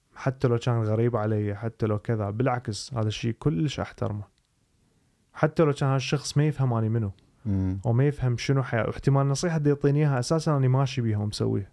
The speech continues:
Speaker 2: حلو.
Speaker 1: زين، أسمع للنهاية. آه، هذا طبعي، ما أقول:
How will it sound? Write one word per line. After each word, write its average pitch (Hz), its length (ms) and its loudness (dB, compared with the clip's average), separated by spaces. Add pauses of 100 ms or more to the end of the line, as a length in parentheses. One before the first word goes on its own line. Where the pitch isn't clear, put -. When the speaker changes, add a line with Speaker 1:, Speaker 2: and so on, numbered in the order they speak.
(300)
Speaker 2:
حلو. 87 220 -2 (300)
Speaker 1:
زين، 123 220 0
أسمع 123 380 -2
للنهاية. 113 500 0 (840)
آه، 127 300 2
هذا 131 80 0
طبعي، 127 320 0
ما 127 160 2
أقول: 123 320 0